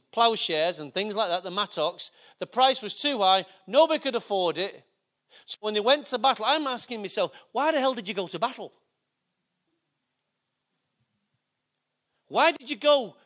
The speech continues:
with those kind of implements? What did you expect your," I want to know, what did they ever expect their enemy to be carrying? Lolly sticks?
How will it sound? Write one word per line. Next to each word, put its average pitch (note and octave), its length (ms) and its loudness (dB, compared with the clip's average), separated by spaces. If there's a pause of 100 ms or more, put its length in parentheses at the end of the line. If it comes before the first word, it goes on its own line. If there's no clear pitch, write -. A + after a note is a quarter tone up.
(100)
with F#3 140 -2
those C4 240 0
kind B3 260 -4
of A#3+ 100 -2
implements? A3 440 -6 (160)
What D4+ 240 4
did C4 140 -4
you D4+ 80 -2
expect C4 300 0
your," C4+ 300 0 (440)
I A#3+ 100 -2
want C4 180 -6
to B3 80 -8
know, A3+ 320 -6
what C4+ 340 -2
did D#4 160 -8
they D#4 180 0
ever C#4+ 160 2
expect B3+ 340 -4
their C4+ 180 2
enemy D4 260 -2
to - 100 -12
be G#3+ 80 -10
carrying? E3 420 -6 (680)
Lolly F#3+ 280 2
sticks? - 580 0